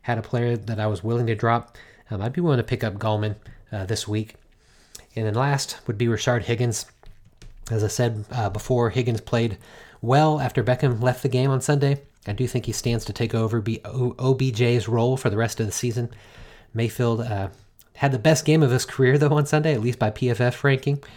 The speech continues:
Uh, but I don't expect Cleveland to pass the ball the rest of the season as much as they did on Sunday in that shootout with Cincinnati. I wouldn't be willing to, to drop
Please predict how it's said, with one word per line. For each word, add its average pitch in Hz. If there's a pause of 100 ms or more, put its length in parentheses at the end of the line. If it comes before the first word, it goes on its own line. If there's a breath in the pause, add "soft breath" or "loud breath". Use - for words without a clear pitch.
(420 loud breath)
Uh, 110
but 107
I 131
don't 160
expect 135
Cleveland 127
to 107
pass 110
the -
ball 107
the 101
rest 107
of 98
the -
season 107
as 87
much 110
as 98
they 104
did 98
on 95
Sunday 101 (140)
in 110
that 98
shootout 107
with 104
Cincinnati. 104 (1800 loud breath)
I 147
wouldn't 160
be 156
willing 139
to, 113
to -
drop 127